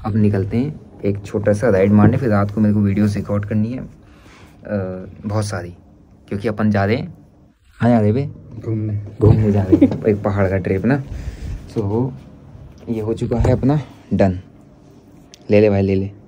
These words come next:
Speaker 1: अभी करेगा फटाफट लेगा Record, उसका, अ, जो video है proper उसको YouTube के लिए एडिट वेडिट करके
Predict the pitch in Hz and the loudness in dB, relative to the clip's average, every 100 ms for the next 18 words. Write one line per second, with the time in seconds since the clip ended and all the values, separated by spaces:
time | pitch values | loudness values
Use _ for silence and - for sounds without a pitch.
0 | - - - - - 101 101 104 110 113 | -20 -20 -20 -20 -6 2 4 6 4 4
1 | 117 117 110 107 107 110 113 107 101 101 | 2 0 0 4 4 4 4 0 -2 2
2 | 104 98 104 - 101 98 - - 87 78 | 2 4 0 0 0 0 -2 -6 -4 -2
3 | 95 95 95 95 92 - - - 101 101 | -2 0 2 2 0 -8 -12 2 4 6
4 | 104 104 104 101 104 101 104 98 98 - | 6 4 2 2 0 0 -2 -2 -2 -12
5 | - - 101 104 101 104 98 98 101 104 | -20 -6 0 2 2 4 2 2 2 2
6 | 95 87 107 95 107 120 | 0 -2 2 2 2 0